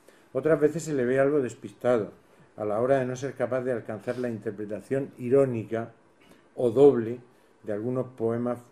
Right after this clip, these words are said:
burlescos, como los famosos versos de Don Quijote a Dulcinea. Clemencín no logró entender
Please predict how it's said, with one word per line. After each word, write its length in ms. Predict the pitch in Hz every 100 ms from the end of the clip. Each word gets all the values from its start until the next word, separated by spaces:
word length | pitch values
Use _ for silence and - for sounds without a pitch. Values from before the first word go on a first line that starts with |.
| -
burlescos, 580 | 107 98 127 127 117 110
como 340 | 107 98 107
los 180 | 107 95
famosos 720 | - 95 104 123 - 110 101
versos 400 | 123 113 113 107 _ _ _ _
de 100 | 110
Don 160 | 107 104
Quijote 460 | 101 98 120 117 110
a 60 |
Dulcinea. 560 | 104 95 - 98 101 90 _ _ _ _ _ _ _ _ _ _ _ _
Clemencín 760 | 127 127 123 123 180 185 - -
no 180 | 127 143
logró 300 | 143 139 143
entender 580 | 131 120 113 127 131